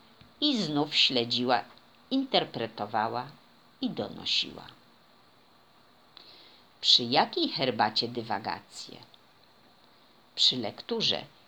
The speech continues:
piję swoją ulubioną mieszankę herbat. Mianowicie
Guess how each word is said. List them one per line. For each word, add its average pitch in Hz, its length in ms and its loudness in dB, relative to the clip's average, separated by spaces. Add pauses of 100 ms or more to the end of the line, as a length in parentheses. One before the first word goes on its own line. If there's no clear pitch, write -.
(120)
piję 131 280 -2
swoją 123 520 -2
ulubioną 143 640 0
mieszankę 110 680 4
herbat. - 580 -8 (1200)
Mianowicie 214 640 -4